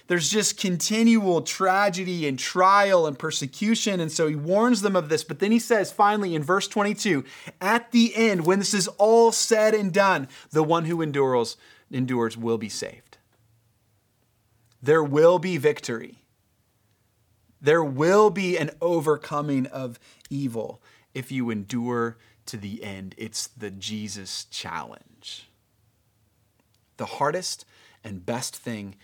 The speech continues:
you will ever do is to join Jesus on his mission. I want to start at the end and work our way backwards and looking at what this challenge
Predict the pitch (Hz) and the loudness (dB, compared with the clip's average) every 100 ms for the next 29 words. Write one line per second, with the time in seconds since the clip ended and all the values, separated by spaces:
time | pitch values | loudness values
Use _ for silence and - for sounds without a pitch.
0 | _ - 113 107 - 107 110 98 92 95 | _ -16 -12 -12 -12 -10 -10 -10 -16 -16
1 | _ _ _ - - 110 98 101 98 95 | _ _ _ -18 -14 -14 -12 -12 -12 -14
2 | 92 104 95 - - _ - 107 92 98 | -16 -16 -16 -16 -18 _ -16 -14 -12 -14
3 | 87 - - - _ _ _ _ _ _ | -14 -14 -18 -20 _ _ _ _ _ _
4 | _ _ _ - 113 123 - - 123 127 | _ _ _ -14 -10 -8 -6 -4 -4 -4
5 | - 120 104 98 - _ _ _ _ _ | -10 -12 -12 -14 -18 _ _ _ _ _
6 | - 120 117 123 135 131 127 113 113 101 | -12 -8 -6 -6 -4 -4 -2 -4 -4 -6
7 | - 104 98 107 101 120 135 175 151 143 | -8 -10 -10 -14 -10 -8 -6 -8 -8 -8
8 | 127 131 120 - 123 113 107 104 98 - | -8 -8 -12 -8 -8 -6 -8 -12 -12 -14